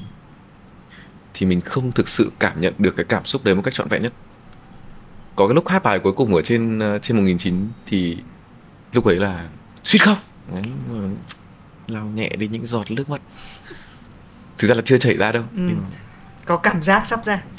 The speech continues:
Speaker 1: Ừ. <laughs> Và lúc đấy, ngay lúc, cái lúc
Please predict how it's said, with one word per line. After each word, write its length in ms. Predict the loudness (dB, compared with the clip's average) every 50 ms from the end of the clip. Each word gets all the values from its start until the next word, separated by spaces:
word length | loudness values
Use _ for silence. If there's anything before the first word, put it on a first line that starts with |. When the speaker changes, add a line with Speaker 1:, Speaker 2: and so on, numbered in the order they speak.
| -8 -8 -8 -10 -12 -10 -6 -4
Speaker 1:
Ừ. 160 | 0 0 2 2
<laughs> 120 | 2 0 -2 -4 -6 -12 -14 -14 -16 -10 -8 -8 -8 -8 -10 -16 -20 -20 -18 -12 -10 -10 -8 -8 -6 -2
Và 320 | 0 0 0 0 -2 -6 -10 -14 -16 -18 -20 -20 -20 -20 -20 -20 -20 -20 -20 -20 -20 -20 -20 -18 -18 -18 -18 -18 -20 -20 -20 -20 -20 -20 -20 -20 -20 -12 -2 2
lúc 160 | 2 4 6
đấy, 220 | 6 6 6 4
ngay 220 | 4 4 6 6 6
lúc, 160 | 6 4 4 4
cái 100 | 2 4
lúc 120 | 2 2